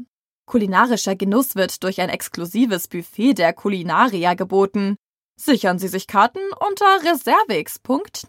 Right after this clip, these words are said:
net. Im Heinrich-Strangmeier-Saal in Hilden präsentiert das Kulturamt der Stadt Hilden um neunzehn Uhr eine besondere Aufführung.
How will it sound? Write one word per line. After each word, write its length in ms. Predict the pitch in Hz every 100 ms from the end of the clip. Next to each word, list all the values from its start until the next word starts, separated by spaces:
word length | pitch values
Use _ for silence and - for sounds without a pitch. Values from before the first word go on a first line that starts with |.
| 381
net. 360 | 254 - - - _ _ _ _ _ _ _ _ _ _ _ -
Im 200 | 349 226
Heinrich-Strangmeier-Saal 1400 | 302 370 277 196 - - 180 247 233 202 196 190 196 202
in 220 | 185 190
Hilden 680 | 175 208 285 233 180 202 277 -
präsentiert 680 | - 202 190 - 190 - -
das 200 | 185 -
Kulturamt 960 | 190 180 - 285 370 180 175 - -
der 140 | 202
Stadt 300 | 185 - 180
Hilden 460 | - 233 285 220 214
um 240 | - 185 170
neunzehn 400 | 170 175 180 -
Uhr 260 | 302 330 320 -
eine 240 | 339 370
besondere 760 | 381 330 - 285 330 220 175 -
Aufführung. 680 | 214 262 196 170 180 180